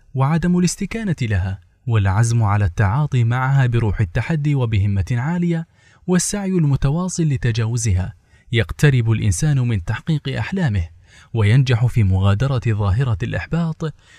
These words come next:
والانكفاء التي تقتل فيه روح الأمل والتطلع.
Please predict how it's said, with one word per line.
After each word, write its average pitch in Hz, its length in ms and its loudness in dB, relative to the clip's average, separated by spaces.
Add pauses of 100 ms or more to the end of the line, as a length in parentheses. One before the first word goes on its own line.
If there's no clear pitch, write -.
(120)
والانكفاء 165 640 2
التي 165 320 0
تقتل 185 440 -4
فيه 151 300 2
روح 139 240 0
الأمل 123 420 -2
والتطلع. 104 760 -2